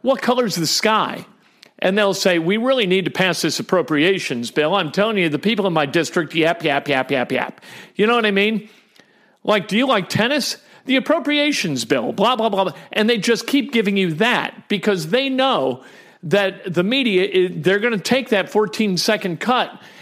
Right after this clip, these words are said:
and they're gonna use it about the appropriations bill. And if you give them anything else, you lose control of your message. You've gotta have control of your message.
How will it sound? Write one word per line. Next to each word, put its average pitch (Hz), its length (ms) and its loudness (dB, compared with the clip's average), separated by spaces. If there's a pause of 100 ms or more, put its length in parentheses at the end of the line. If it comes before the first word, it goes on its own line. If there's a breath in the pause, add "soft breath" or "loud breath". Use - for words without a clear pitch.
(100)
and 202 180 2
they're 208 100 2
gonna 190 180 2
use 214 400 0
it 143 240 0
about 185 300 2
the 185 100 -4
appropriations 190 960 0
bill. 165 320 0 (240 loud breath)
And 196 120 2
if 196 120 0
you 240 120 2
give 233 160 2
them 233 80 0
anything 226 340 2
else, 262 320 0
you 220 160 4
lose 262 240 2
control 214 480 0
of 170 80 -2
your 208 140 0
message. 254 520 -2 (320 loud breath)
You've 196 220 2
gotta 240 240 2
have 214 240 -2
control 196 380 0
of 180 40 2
your 185 120 0
message. 262 440 -2